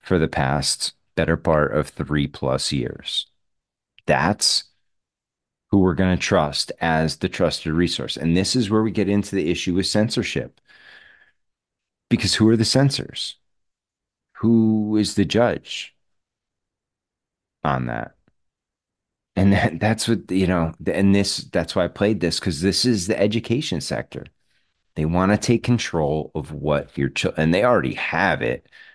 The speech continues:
but they wanna tighten that noose a little bit more. Ministry of Truth is what they wanna come out with, which, again, any, <laughs> and I, I sound like a broken record, but any government agency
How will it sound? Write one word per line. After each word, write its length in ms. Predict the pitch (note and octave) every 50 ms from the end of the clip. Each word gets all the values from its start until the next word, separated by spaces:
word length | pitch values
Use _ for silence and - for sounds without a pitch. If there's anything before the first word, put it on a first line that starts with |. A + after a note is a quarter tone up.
| _ _ -
but 140 | E2 D2+
they 120 | - D#2+ D#2
wanna 260 | D2 D#2 E2 E2+ E2+
tighten 540 | - - - - F2+ G2 F2+ C#2 D2+ E2+ F2
that 200 | F2 E2+ C2 B1
noose 340 | D#2+ F2 E2+ E2+ E2 - -
a 60 | D#2+
little 240 | C#2 E2 F2 E2+ D#2+
bit 200 | C#2 D#2 - -
more. 440 | E2 E2+ F#2+ F#2 D#2 - - - - _ _ _ _ _ _ _ _ _ _ _ _ _ _ _ _ _ _ _ _ _ _ _ _ _ _ _ _ _
Ministry 640 | - E2+ F2+ G2 G#2+ G#2+ G2 - - - A2+ A2 G#2+
of 100 | F2 -
Truth 680 | - - - - A#2 A#2 G2+ D#2 C#2 - - - - - _ _ _ _ _ _ _
is 200 | - D2+ - -
what 120 | - D#2+ -
they 100 | D#2+ D#2
wanna 260 | D2 D2 C#2 C#2 C#2
come 160 | - D2 C2+
out 160 | A#1+ - -
with, 240 | A1 A1+ A1 - -
which, 260 | G2+ G2+ - - - - - - - - - -
again, 360 | G2 F#2+ D#2+ G#2+ F2 C#2 - - _ _ _ _ _ _ _ _ _ _ -
any, 460 | F#2+ G#2+ C3 D3 C#3+ A#2+ - - - - _
<laughs> 80 | _
and 420 | - F2 E2 - - - - F2 E2
I, 600 | D#2+ D#2+ - - C#2 B1+ G#1 G1+ C2 D#2+ D#2+ A#1+
I 20 |
sound 240 | - - - G2 E2+
like 100 | D#2+ D#2+
a 40 | E2
broken 260 | F#2 F#2+ F2 - D#2+
record, 320 | E2+ G2 - - E2 D2
but 100 | D2 E2+ -
any 280 | - A#2 A2+ B2+ C#3 C#3
government 540 | G#2+ - G2 G2 - G2+ F#2+ F2+ F2 E2+ D#2+
agency 640 | E2 E2+ - - C#2 C2 - - - G#1 B2 C2